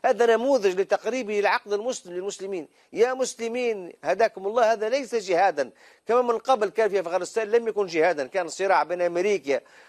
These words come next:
والاتحاد السوفيتي. أمريكا وظفت الإسلاميين في، باسم الجهاد فقط. الآن، آن الأوان للم-، للعقد المسلم بعد أربعين وخمسين سنة أن يفهم هذه الظواهر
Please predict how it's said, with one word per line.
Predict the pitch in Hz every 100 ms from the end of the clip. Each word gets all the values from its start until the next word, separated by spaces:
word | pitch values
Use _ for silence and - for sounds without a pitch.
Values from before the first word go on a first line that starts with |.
| _
والاتحاد | 120 170 185 175 196
السوفيتي. | - 175 160 208 233 233 240
أمريكا | - 226 226 262 220 214
وظفت | 262 226 208 180 180 190
الإسلاميين | 185 196 214 208 196 214 254 254 240 - _ _
في، | 262 254 247
باسم | 226 247 240
الجهاد | 220 220 233 143
فقط. | - 262 - _ - -
الآن، | 220 - 302 262 226 -
آن | 285 247
الأوان | 214 202 202 220 262 240 202
للم-، | 185 202 175 202
للعقد | 170 170 170 247 190
المسلم | 190 233 - 185 170
بعد | 214 185
أربعين | 180 196 180 185 226 185
وخمسين | 165 156 170 160
سنة | 233 240 226 - - -
أن | 180
يفهم | 202 277 - 180 180
هذه | 175 202 180
الظواهر | 165 175 202 196